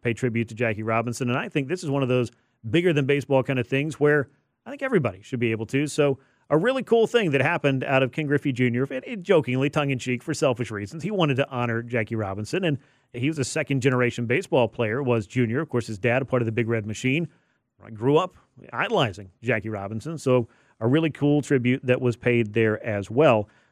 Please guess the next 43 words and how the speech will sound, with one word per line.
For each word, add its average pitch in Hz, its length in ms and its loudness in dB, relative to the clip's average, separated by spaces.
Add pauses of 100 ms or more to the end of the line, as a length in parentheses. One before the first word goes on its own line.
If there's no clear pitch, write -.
So 151 380 4
as 139 120 0
we 147 80 2
saw 180 180 0
Jackie 151 280 -2
Robinson 151 460 -2
Day 135 180 2
happening 139 340 -2
over 131 200 -2
the 123 60 2
weekend, 147 420 0
always 202 360 2
a 127 40 -4
cause, 117 300 0
I 110 40 -2
think, 120 240 -6
to 117 140 -2
just 113 200 -8
reflect 131 360 -4
back 123 260 -2
and, 113 240 -4
and 131 80 -6
look 156 140 -2
at 131 60 -2
the 120 60 -4
great 131 240 -2
history 139 280 0
of 117 80 0
our 113 100 0
game 127 340 -2
and 110 120 -2 (320)
honor 135 320 0
somebody 123 420 0
who 127 100 0
meant 151 280 0
as 110 160 -6
much 175 280 -4
to 131 80 -4
baseball 110 560 -2 (300)
as 127 160 0
Jackie 123 340 -2
Robinson 110 500 -2
meant. 156 240 -2